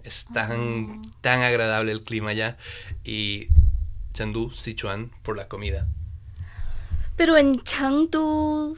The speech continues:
Speaker 2: de Sichuan se come muy, muy picante.
Speaker 1: Es, el picante es mi f-, sabor favorito y yo no creo que sea tan picante.
Speaker 2: A mí es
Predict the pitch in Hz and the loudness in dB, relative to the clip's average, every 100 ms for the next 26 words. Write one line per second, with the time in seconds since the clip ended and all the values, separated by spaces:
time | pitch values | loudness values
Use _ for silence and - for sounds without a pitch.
0 | - 254 247 247 226 - 269 285 254 220 | -4 -4 -2 -6 -8 0 2 2 2 -2
1 | - - 226 - 262 262 247 240 254 320 | -6 -6 -8 0 2 6 8 8 10 10
2 | 339 285 240 220 226 240 - 208 - 220 | 10 8 6 6 6 4 2 -8 -2 0
3 | 220 202 - 185 170 180 - - - - | 0 -2 -6 -6 -8 -14 -20 -20 -20 -20
4 | - - - - 120 - 127 120 127 117 | -20 -20 -18 -6 -6 -2 -2 -2 -4 -4
5 | 117 113 135 143 - - - - - 113 | -4 0 4 4 2 -4 -14 -4 0 2
6 | 110 135 131 139 131 - 147 135 117 110 | 2 2 4 4 4 2 2 4 2 0
7 | 107 104 - - - 120 120 117 127 127 | -2 -10 -18 -16 -4 -2 -2 -4 -6 -6
8 | 127 123 120 117 120 - - - 262 294 | -6 -6 -6 -8 -12 -12 -12 6 8 10
9 | 294 294 - | 8 6 -2